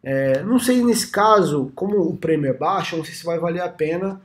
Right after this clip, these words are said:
ele colocar combustível no bolso dele, porque o combustível, ele, ele tá um valor bem mais alto hoje do que uns quatro anos atrás. É, mas enfim, é fácil de pegar se for burlar, tá? Vamos entrar na planilha de gestão aqui, vocês vão ver.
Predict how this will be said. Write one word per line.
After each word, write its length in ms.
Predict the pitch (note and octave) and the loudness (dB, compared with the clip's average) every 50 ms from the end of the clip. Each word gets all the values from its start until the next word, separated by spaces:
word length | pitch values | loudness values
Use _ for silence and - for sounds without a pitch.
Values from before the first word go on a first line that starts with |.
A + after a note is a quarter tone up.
| _ _ _ - | _ _ _ -8
ele 160 | C#3+ D3+ D3+ | -8 -6 -4
colocar 320 | D#3 E3 D#3+ D#3+ - D3+ | 0 0 0 2 0 -6
combustível 540 | - - E3 D#3+ E3 - - - F3 E3 F3+ | -4 -4 -4 -4 -4 -6 -8 -6 -6 -6 -4
no 80 | F3+ E3 | -4 -4
bolso 360 | D3 D#3+ D#3+ - - - - | -4 -4 -6 -6 -8 -4 0
dele, 260 | G#3 G3 D#3 C3+ B2+ | 2 2 2 2 -2
porque 140 | B2+ - C#3 | -4 -4 -6
o 60 | C3 | -6
combustível, 720 | C3+ C#3 C#3 C3+ B2 - - C#3 D3+ D3+ E3 F#3+ F#3+ F#3+ - - - _ _ | -4 -4 -4 -4 -4 -6 -8 -8 -8 -6 -4 -4 -4 -4 -6 -14 -20 _ _
ele, 280 | C3+ C#3 C#3 C#3+ C#3+ C#3+ | -4 -4 -4 -4 -4 -4
ele 200 | C#3+ C#3+ C#3+ C#3+ | -4 -4 -4 -4
tá 120 | C#3 C#3 | -6 -6
um 120 | C#3+ D3+ C#3 | -4 -4 -4
valor 280 | C#3 C#3 C#3 D3 D3+ C#3+ | -2 0 0 2 0 0
bem 200 | C#3 C#3+ D3+ E3 | -2 -2 -4 -4
mais 480 | F3 F3 E3+ E3+ F3 F3+ E3+ C#3 B2+ | -4 -6 -4 -4 -2 -2 -2 -2 -2
alto 340 | C#3 C3+ C#3+ D3 D3 - C3 | -2 -2 -2 -2 -4 -2 -2
hoje 220 | B2+ C3+ C#3 C#3 | -2 0 -2 -4
do 100 | C#3 D3 - | -8 -12 -14
que 120 | - E3 | -10 -8
uns 240 | E3 F3 E3+ E3+ - | -6 -6 -6 -8 -8
quatro 320 | - D3+ D#3 D#3 - E3+ | -8 -8 -8 -8 -8 -8
anos 140 | E3 D#3+ E3 | -6 -6 -6
atrás. 580 | F3 E3+ - D3 A#2+ G#2 G2+ G2+ - - - - - - - - - - - - _ _ _ | -6 -6 -8 -8 -8 -8 -10 -12 -14 -16 -18 -20 -20 -20 -20 -20 -20 -20 -20 -20 _ _ _
É, 300 | - C#3 C3+ C3+ C3 C3 | -4 0 2 2 2 2
mas 320 | B2+ C3+ D3 E3+ F3+ F#3 A3 | 2 2 4 4 4 4 2
enfim, 400 | A#3+ - - A3 F3 C#3+ C3 - - | 0 0 0 0 0 0 0 -2 -2
é 120 | G3 G#3+ | -2 -2
fácil 420 | G#3+ - - G#3 G#3+ A3+ A3+ - | -2 0 2 2 4 2 2 -2
de 100 | G3+ G3+ | -6 -6
pegar 380 | - - A#3 G#3 F3 F3 F3+ F3+ | 4 6 6 6 8 4 2 0
se 140 | - - E3 | -2 -6 -10
for 240 | - - F3 E3+ E3+ | -8 -6 -4 -4 -4
burlar, 500 | D#3 E3+ F#3+ F#3 - C3 - - - - - | -4 -4 -2 -2 -2 -2 -4 -8 -14 -18 -14
tá? 320 | - B2 B2+ C#3 C3+ - - _ | -10 -8 -8 -8 -10 -12 -18 _
Vamos 540 | B2+ B2 C3+ D3 D#3 E3 D#3+ D3+ C3+ C#3+ C#3 | -14 -10 -10 -6 -4 -4 -4 -4 -4 -6 -8
entrar 240 | D#3+ C#3+ C3+ D3 C#3+ | -8 -6 -4 -4 -4
na 100 | C#3+ C3+ | -4 -6
planilha 320 | - - C#3+ C#3 C3+ C3+ B2+ | -6 -4 -2 0 0 0 -2
de 40 | |
gestão 420 | B2 - C3+ C3 - - - B2+ A#2+ | -4 -6 -10 -12 -12 -10 -8 -8 -8
aqui, 160 | A#2+ - C#3+ | -8 -10 -12
vocês 300 | C3+ C#3 - D3 C#3 B2+ | -12 -10 -10 -10 -8 -8
vão 160 | C#3+ D#3 D3+ | -6 -8 -6
ver. 220 | C3+ A2 G2+ - | -6 -8 -8 -8